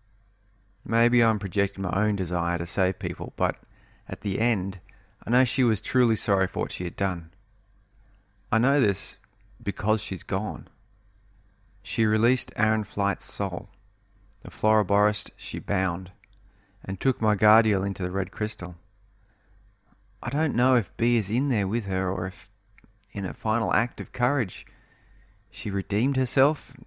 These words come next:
joined the silver current that leads to the moon. I've got the crystal on the cheap ex-school desk in front of me as I record this. I sometimes think I see it pulse,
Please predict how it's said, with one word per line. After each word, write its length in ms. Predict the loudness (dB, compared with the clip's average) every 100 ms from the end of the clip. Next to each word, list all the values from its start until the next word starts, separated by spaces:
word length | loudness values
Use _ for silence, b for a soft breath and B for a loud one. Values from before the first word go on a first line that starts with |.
| -20 _
joined 380 | -4 0 2 0
the 80 | -2
silver 420 | 0 0 0 0
current 420 | -2 -2 0 -2
that 120 | -4
leads 260 | -2 -2 -4
to 100 | -8
the 80 | -4
moon. 360 | -4 -4 -6 -10 _ _ _ _ -20 _ _ _ _ _ _ _ _
I've 140 | -4 0
got 180 | 0 0
the 60 |
crystal 440 | 0 0 0 2 0
on 80 |
the 60 | 0
cheap 320 | -2 -2 -4 -4
ex-school 480 | -4 -2 -4 0 0
desk 260 | 0 -2 -4
in 100 | -4
front 200 | -2 0
of 60 |
me 100 | 0
as 100 | -2
I 60 | -2
record 480 | -2 -4 -4 -4 -4
this. 340 | -4 -4 -8 -12 _ _ _ _ _ _ _
I 80 | -6
sometimes 500 | 0 2 2 0 0
think 240 | 0 0
I 60 | 0
see 180 | 0 0
it 160 | -2
pulse, 520 | -2 0 0 -4 -8